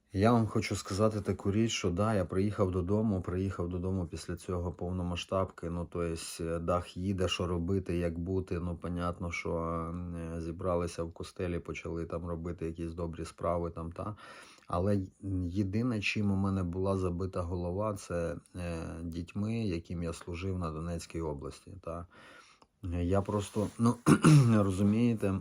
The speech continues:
е, всі мої дитячі будинки, це були там Маріупольська сторона, Покровськ, е, Добропілля, е,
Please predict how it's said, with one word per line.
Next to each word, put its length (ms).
е, 280
всі 220
мої 220
дитячі 440
будинки, 520
це 160
були 340
там 200
Маріупольська 840
сторона, 580
Покровськ, 880
е, 280
Добропілля, 1000
е, 240